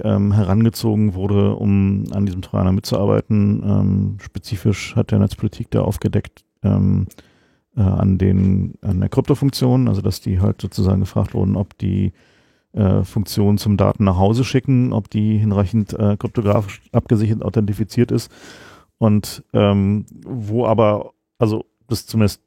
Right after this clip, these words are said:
das, von dem wir wissen so, ähm, in anderen Fällen ist es halt aber auch schon so, dass es gerade das Innenministerium zum Beispiel sehr stark darauf gedrungen hat, dass da auch die anderen Leute, also insbesondere die Mailware-Abwehrabteilung beim B S I, die ja darüber große Erfahrung verfügt,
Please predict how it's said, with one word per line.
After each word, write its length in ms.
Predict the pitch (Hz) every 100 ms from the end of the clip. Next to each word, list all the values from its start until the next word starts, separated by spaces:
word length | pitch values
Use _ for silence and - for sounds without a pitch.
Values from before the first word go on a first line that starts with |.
| _
das, 140 | 123 -
von 180 | 113 101
dem 160 | 101
wir 140 | 98 92
wissen 280 | 117 180
so, 380 | 151 156 156 147
ähm, 380 | 117 113 110 113
in 180 | 104 107
anderen 540 | 92 110 110 110 110
Fällen 420 | - - 110 110 113
ist 140 | 104
es 100 | 107
halt 140 | 110
aber 120 | 107 101
auch 60 |
schon 180 | - 117
so, 80 | 104
dass 160 | 101
es 160 | 98 90
gerade 300 | - 95 101
das 140 | 95
Innenministerium 680 | 95 113 120 113 - 107 104
zum 120 | 110
Beispiel 220 | 104 -
sehr 140 | 98 101
stark 220 | - 101
darauf 200 | 104 101
gedrungen 380 | 107 92 98 98
hat, 140 | 101 - - - - -
dass 160 | 107 -
da 100 | 101
auch 140 | 98
die 120 | 104
anderen 280 | 92 143 139
Leute, 240 | 107 101
also 160 | 104 95
insbesondere 320 | 95 95 95
die 100 | 95
Mailware-Abwehrabteilung 920 | 95 113 113 101 104 - - 101 98 98
beim 340 | 95 95 95
B 100 | 98
S 140 | 95
I, 120 | 104 98
die 100 | 107
ja 80 |
darüber 300 | 95 107 98
große 300 | 95 - 101
Erfahrung 340 | 101 - 110 127
verfügt, 420 | - 98 120 -